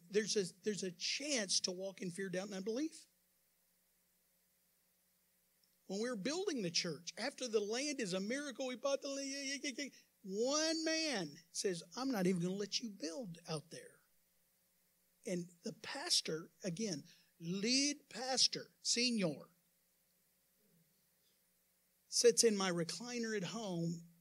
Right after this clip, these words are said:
and because of nerves and fear starts twitching. Now, again,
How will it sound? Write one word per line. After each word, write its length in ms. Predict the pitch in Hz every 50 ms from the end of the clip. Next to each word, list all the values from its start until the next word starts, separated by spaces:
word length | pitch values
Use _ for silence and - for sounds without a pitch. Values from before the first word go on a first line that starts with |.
| _ _ _ _ _ _ _ _ _ _
and 200 | - 180 180 170
because 320 | 160 165 165 - 208 196 165
of 80 | 165
nerves 640 | 165 170 180 202 226 220 202 170 160 160 156 147 139
and 160 | 160 156 151
fear 520 | - - 220 220 202 170 151 147 143 147 147
starts 360 | - - - 151 143 - -
twitching. 460 | - - 196 190 185 - - - - _ _ _ _ _ _ _ _ _ _ _ _ _ _ _ _ _ _ _ _ _ _ _ _ _ _ _ _ _ _
Now, 60 | 247 254
again, 220 | 226 320 311 220